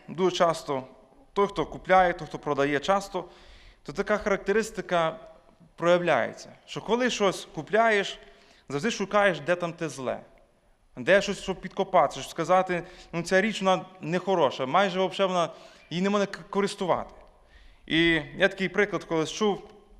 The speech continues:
що людина йшла в магазин купляти і знайшла якусь одежину і шукала на тому, на тій одежині,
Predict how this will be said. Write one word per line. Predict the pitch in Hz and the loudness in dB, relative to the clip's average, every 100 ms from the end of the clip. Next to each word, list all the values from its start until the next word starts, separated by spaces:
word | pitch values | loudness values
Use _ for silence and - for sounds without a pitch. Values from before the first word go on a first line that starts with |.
| - _ - | -20 _ -20
що | - 147 | -12 -8
людина | 151 175 160 | 0 2 2
йшла | 143 - 160 | 0 0 0
в | 143 | 2
магазин | 135 139 160 156 139 - | 2 0 -2 -4 -6 -14
купляти | 131 175 170 165 - - - - - - - | 0 2 2 -2 -12 -20 -20 -20 -20 -20 -8
і | 160 160 156 | -2 0 0
знайшла | 151 151 214 | 0 2 4
якусь | 208 196 190 | 2 0 -2
одежину | 170 170 165 208 196 - | -2 0 0 0 -2 -4
і | 156 | -8
шукала | - 139 202 | -8 0 2
на | 190 | 2
тому, | 185 175 175 156 | 0 -6 -6 -4
на | 160 | -6
тій | - 180 | -4 -4
одежині, | 160 156 143 190 196 147 | -4 -2 -2 -2 -2 -4